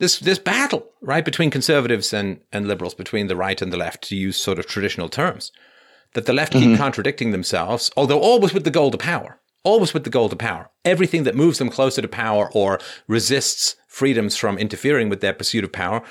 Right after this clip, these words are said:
Speaker 1: And, and the, the, the people on the right are, "But, but, but that's inconsistent. If there's no such thing as truth, if there's no such thing as virtue, how on earth is racism bad?"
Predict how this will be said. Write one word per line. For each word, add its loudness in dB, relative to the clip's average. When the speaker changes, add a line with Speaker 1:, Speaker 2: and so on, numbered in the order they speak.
Speaker 1:
And, 2
and 2
the, 2
the, 2
the 4
people 0
on 0
the 0
right 2
are, 0
"But, -4
but, -2
but 0
that's 0
inconsistent. 2
If -4
there's 2
no 6
such -4
thing 4
as 2
truth, 2
if 0
there's 0
no 6
such -2
thing 0
as -2
virtue, 2
how 0
on 0
earth 2
is 0
racism 2
bad?" -2